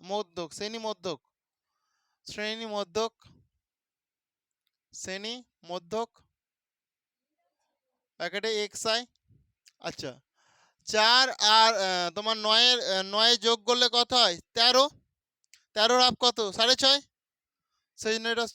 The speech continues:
সিক্স পয়েন্ট ফাইভ। আচ্ছা, নয় আর ষোলো যোগ করলে কত হয় বলো?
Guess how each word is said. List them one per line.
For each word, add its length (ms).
সিক্স 280
পয়েন্ট 300
ফাইভ। 280
আচ্ছা, 320
নয় 420
আর 160
ষোলো 260
যোগ 260
করলে 200
কত 220
হয় 220
বলো? 180